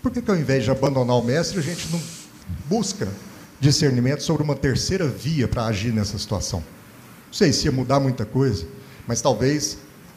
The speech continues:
a, o testemunho teria sido mais forte. Mas hoje a gente tem aqui um versículo na Bíblia pra nos lembrar que é na juventude, Paulo Júnior,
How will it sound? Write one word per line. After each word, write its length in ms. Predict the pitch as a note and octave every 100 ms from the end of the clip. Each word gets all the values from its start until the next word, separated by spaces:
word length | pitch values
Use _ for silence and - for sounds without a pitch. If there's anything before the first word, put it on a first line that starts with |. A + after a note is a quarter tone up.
| -
a, 220 | B2 A#2 -
o 60 |
testemunho 520 | - G3+ - D#3 E3+ E3+
teria 240 | E3 D3+
sido 280 | - C#3 A#2+
mais 220 | B2+ -
forte. 420 | - F#2 E2+ - - - - - E3
Mas 200 | F#3 F#3+
hoje 160 | G#3
a 40 | G3
gente 260 | G#3 F#3+
tem 240 | - D3+ C#3+
aqui 220 | - C#3+
um 140 | A#3+
versículo 560 | A#3 G#3+ - B2+ - G2+
na 100 | A2
Bíblia 300 | G#2 G2+ G2+
pra 160 | - A#2
nos 180 | B2
lembrar 440 | C#3+ C#3 A#2 A#2 A#2+ - - - - - - - -
que 580 | C#3 C3+ C3+ C3+ C3 C3
é 100 | C#3
na 120 | D#3
juventude, 640 | C3 D#3+ E3+ B2+ D#3 E3 -
Paulo 280 | A2+ G#2 F2+
Júnior, 260 | F2 E2